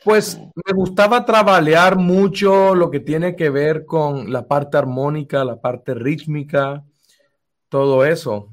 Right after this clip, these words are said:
me encanta. Pero, ¿qué hacía yo?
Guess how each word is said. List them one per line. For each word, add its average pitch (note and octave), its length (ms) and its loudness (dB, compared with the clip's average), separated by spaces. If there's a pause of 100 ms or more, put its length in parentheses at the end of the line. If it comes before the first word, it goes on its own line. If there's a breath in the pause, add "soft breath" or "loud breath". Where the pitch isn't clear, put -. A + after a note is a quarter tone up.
me A#2 100 -12
encanta. A#2+ 580 -6 (2250 loud breath)
Pero, D3 640 2
¿qué G3 120 2
hacía G#3 360 2
yo? D3+ 380 2